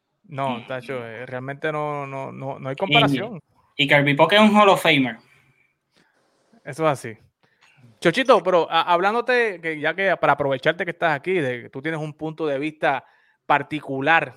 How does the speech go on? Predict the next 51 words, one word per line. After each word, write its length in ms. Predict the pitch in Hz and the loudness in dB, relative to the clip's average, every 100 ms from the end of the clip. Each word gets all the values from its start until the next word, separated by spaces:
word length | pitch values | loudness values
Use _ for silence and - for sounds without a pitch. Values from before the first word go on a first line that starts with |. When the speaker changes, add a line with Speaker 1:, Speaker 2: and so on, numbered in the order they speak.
| _ | _
Speaker 1:
de 200 | 131 127 | -12 -6
ver 160 | 131 151 | -4 -2
el, 100 | 143 | -4
de, 140 | 135 | -4
de 220 | 135 135 | -6 -6
ver 180 | 135 151 | -4 -2
el 100 | 147 | 0
juego, 440 | 139 208 170 135 _ _ _ _ _ | 2 2 2 -2 _ _ _ _ _
eh, 640 | 156 147 143 139 135 135 _ - _ _ _ _ | 0 2 2 0 -2 -6 _ -20 _ _ _ _
¿cómo 240 | - 202 226 | -2 2 2
ve-, 140 | 220 | 2
cómo 260 | - 196 214 | 0 -4 -2
ves 140 | 226 | -2
esta 180 | 214 220 | -2 -2
derrota 320 | 214 196 208 | 0 -2 0
ahora 260 | 202 208 196 | 0 0 -2
vini-, 360 | 170 170 156 | -4 -8 -8
y, 120 | 156 151 | -6 -4
eh, 200 | 147 143 | -4 -4
de 200 | 147 147 | -2 0
Atlanta 380 | 147 160 180 202 | 0 -2 -2 -4
yendo 320 | 165 185 202 | -4 -4 -4
para 180 | 185 160 | -4 -4
su 140 | 156 | -6
casa 240 | 175 180 | -4 -4
ahora 100 | 190 | -4
este 120 | 175 180 | -6 -8
fin 160 | 180 | -8
de 80 | 180 | -8
semana 340 | 170 170 180 | -6 -4 -4
con 140 | 160 147 | -6 -6
tres 140 | 160 | -8
partidos 400 | - 156 170 175 | -8 -8 -6 -4
allá? 260 | 160 156 147 | -2 -2 -4
¿Podrá 720 | 147 151 170 196 214 208 202 | -4 -2 -2 -2 -2 0 -2
Atlanta, 800 | 180 196 202 208 196 156 117 - _ _ _ _ _ _ | -2 -6 -4 -2 0 -2 -4 -10 _ _ _ _ _ _
eh, 380 | 135 135 127 127 | -6 -4 -4 -2
capitalizar 800 | 151 151 156 147 143 - 190 220 175 147 | -2 -2 -4 -6 -6 2 2 2 -10 -16
esos 220 | 156 170 | -12 -10
tres 140 | 196 - | -10 -4
partidos 380 | 185 165 247 247 | -6 -6 -6 -2
o 100 | 156 | -2
tú 120 | 156 | -6
crees 180 | 170 170 | -8 -8
que 80 | 185 | -6
la 80 | 165 | -6
experiencia 460 | 175 165 165 175 | -6 -6 -6 -2
de, 180 | 165 156 | -2 -2
de, 120 | 151 | -4
de 220 | 147 139 | -6 -6
Houston, 680 | 156 165 175 165 147 131 120 | -6 -6 -6 -6 -6 -12 -16